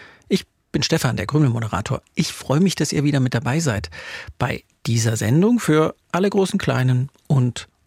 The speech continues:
alle kleinen Großen auch. Ich hab Willi und Grünäuglein seit der Faschingsfeier vorige Woche im Hasenwald nicht mehr gesehen. Es war eine sehr schöne Feier.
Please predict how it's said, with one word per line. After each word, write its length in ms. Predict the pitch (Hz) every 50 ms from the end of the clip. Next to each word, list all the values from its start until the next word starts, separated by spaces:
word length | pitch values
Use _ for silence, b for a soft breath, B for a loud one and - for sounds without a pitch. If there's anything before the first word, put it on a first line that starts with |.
| _ _ _
alle 340 | 147 123 123 113 117 113 110
kleinen 400 | - - 127 120 110 110 113 113
Großen 540 | 117 110 104 104 110 120 - - - -
auch. 380 | - - - 110 139 - - - - _ _ _ _ _ -
Ich 140 | 185 - 160
hab 180 | 160 - -
Willi 180 | 151 147 160 170
und 140 | 151 139 123
Grünäuglein 500 | 113 131 131 139 151 143 135 127 127 127
seit 220 | 123 117 123 -
der 100 | 151 135
Faschingsfeier 800 | 123 - - 113 110 - 139 143 139 - - 135 139 147 147 135
vorige 300 | - - 135 131 131 131
Woche 160 | 135 135 143
im 100 | 131 131
Hasenwald 420 | 117 123 139 156 131 135 135 -
nicht 320 | 139 120 117 170 - - -
mehr 160 | 202 185 185
gesehen. 580 | 160 151 135 120 127 139 185 214 165 120 110 B B B B B B B B B B B B B B B _
Es 140 | - - -
war 120 | 123 135 -
eine 180 | 147 135 127
sehr 420 | 120 113 107 107 107 139 151 139 135
schöne 360 | - - - 131 117 120 117
Feier. 360 | - - 123 120 110 113 135